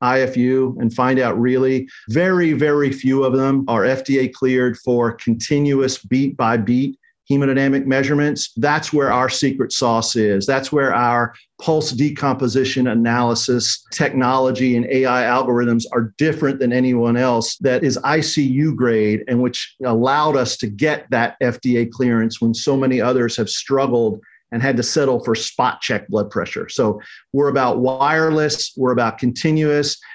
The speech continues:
and really, finally, we're about taking that I C U level quality of care and moving it across the full care continuum. It doesn't matter whether you're in the I C U or the O R or the E R.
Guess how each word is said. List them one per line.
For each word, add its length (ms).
and 100
really, 480
finally, 300
we're 200
about 340
taking 300
that 280
I 200
C 260
U 420
level 460
quality 400
of 80
care 540
and 120
moving 440
it 280
across 440
the 140
full 440
care 260
continuum. 640
It 100
doesn't 340
matter 600
whether 280
you're 240
in 160
the 220
I 160
C 260
U 360
or 160
the 180
O 280
R 440
or 140
the 160
E 240
R. 460